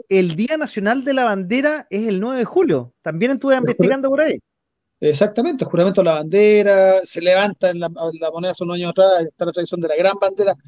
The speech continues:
Speaker 2: justamente por lo mismo. Esa bandera que hoy día quieren cambiar algunos que no se sienten identificados con,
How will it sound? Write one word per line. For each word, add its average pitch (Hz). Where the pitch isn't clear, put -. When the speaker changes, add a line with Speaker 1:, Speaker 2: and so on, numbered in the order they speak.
Speaker 2:
justamente 202
por 180
lo 185
mismo. 165
Esa 180
bandera 190
que 202
hoy 214
día 233
quieren 226
cambiar 202
algunos 233
que 190
no 190
se -
sienten 220
identificados 202
con, 175